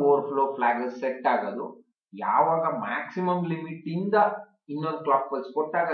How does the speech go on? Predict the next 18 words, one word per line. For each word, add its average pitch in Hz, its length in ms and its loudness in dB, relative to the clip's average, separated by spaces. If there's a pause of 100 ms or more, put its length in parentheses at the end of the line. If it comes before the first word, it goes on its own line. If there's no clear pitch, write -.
(100)
ಝೀರೋ 139 260 0
ಝೀರೋ 117 180 0 (100)
ಆಗುತ್ತೋ 117 320 -4 (220)
ಆವಾಗ - 300 -2 (140)
ಟೈಮರ್ 117 320 -2
ಓವರ್‌ಫ್ಲೋ 107 360 -8
ಫ್ಲಾಗ್ - 240 -14
ಸೆಟ್ - 260 -20
ಆಗುತ್ತೆ. - 220 -20 (440)
So 113 60 -10 (140)
ಹಾಗಾಗಿ 156 420 0 (200)
ಆ - 60 2 (120)
ರೋಲ್ 175 380 6
ಓವರ್ - 260 4
ಆಗಕ್ಕೆ 120 300 -4
ಅಂದ್ರೆ 143 160 -4 (100)
ಮ್ಯಾಕ್ಸಿಮಮ್ 165 540 -2
ಲಿಮಿಟ್ 165 280 -4